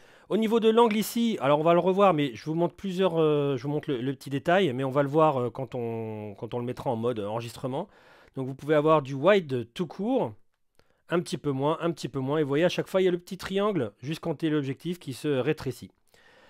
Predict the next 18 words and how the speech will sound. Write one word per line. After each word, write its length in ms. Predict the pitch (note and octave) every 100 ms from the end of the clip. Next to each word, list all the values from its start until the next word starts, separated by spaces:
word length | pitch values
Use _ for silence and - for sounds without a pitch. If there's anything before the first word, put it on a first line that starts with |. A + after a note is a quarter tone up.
| _ -
Les 160 | D#3
scènes, 340 | G3 - G#3 F3
vous 140 | C3
pouvez 340 | - C3 C#3+ C#3
dire 240 | D3 D3
que 80 | C3
vous 180 | A#2+ B2+
êtes 200 | B2+ B2
en 180 | A#2+ -
indoor, 640 | D3 C#3+ C#3+ D#3 D#3+ D#3 -
outdoor, 720 | B2 B2+ B2+ C#3 C#3 C#3+ C3+
concert, 680 | - C3+ - D3+ C#3+ D3 C3
night, 480 | B2+ C3 C3+ B2 A2
et 80 | -
cetera, 540 | G2+ A#2 A2+ C#3+ D#3+
ou 120 | A#2
en 80 | A#2
automatique. 640 | G#2+ G#2 A2 - - -